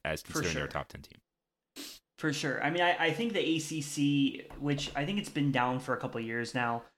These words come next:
Speaker 2: this year it also seems like it's down, not as good.
Speaker 1: Yeah.
Speaker 2: But I,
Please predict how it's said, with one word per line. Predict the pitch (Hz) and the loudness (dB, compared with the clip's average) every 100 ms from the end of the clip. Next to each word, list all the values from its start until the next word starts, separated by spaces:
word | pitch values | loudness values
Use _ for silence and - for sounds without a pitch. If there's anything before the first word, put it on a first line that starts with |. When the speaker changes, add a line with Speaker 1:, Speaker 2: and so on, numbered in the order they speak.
| _ | _
Speaker 2:
this | 127 135 139 143 | 2 4 4 4
year | 135 | 4
it | 120 | 4
also | 113 117 - | 0 0 -2
seems | 123 135 127 123 | -4 0 0 0
like | 123 120 | 0 -2
it's | 113 - | -6 -8
down, | 117 113 117 120 117 | -2 2 2 2 -2
not | 113 113 | -2 -2
as | 110 | -4
good. | 120 110 | -4 0
Speaker 1:
Yeah. | 85 | 2
Speaker 2:
But | 76 - _ _ _ _ _ | 2 -4 _ _ _ _ _
I, | 131 | 0